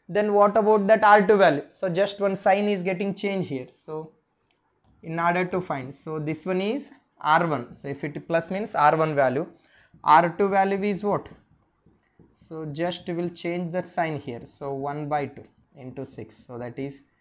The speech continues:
three ohm here. So what are that individual resistance here? Individual resistance is three ohm. So look at here. If two resistors are in series combination, so this is the connecting formula, right?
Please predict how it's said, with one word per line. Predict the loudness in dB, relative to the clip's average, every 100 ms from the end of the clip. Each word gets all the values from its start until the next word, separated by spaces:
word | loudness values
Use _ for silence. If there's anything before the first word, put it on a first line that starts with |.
| _ _ _ _
three | -2 0
ohm | 0 -4 -6
here. | -8 -8 -8
So | -10 -4
what | 0 2 2
are | 2
that | 0 -2
individual | -2 2 2 4 2
resistance | 2 -2 -4 -6 -4
here? | -4 -6 -10 _ _ -2
Individual | 2 4 4 4
resistance | 2 0 -2 -4 -4 -4
is | -6
three | -2 2 4
ohm. | 4 0
So | -2
look | 0 2
at | 0 0
here. | -4 -8 -12 _ _ _ _
If | -10 -10 -4
two | 0
resistors | 0 0 -2 -4 -4 -2
are | -2 0
in | -2
series | -4 -2 -2 -2 0
combination, | 0 0 0 -2 -4 -10 -14
so | -8
this | -4 -4 -2
is |
the | -2
connecting | -2 -4 -4 -8
formula, | -4 -4 0 0
right? | 0 -2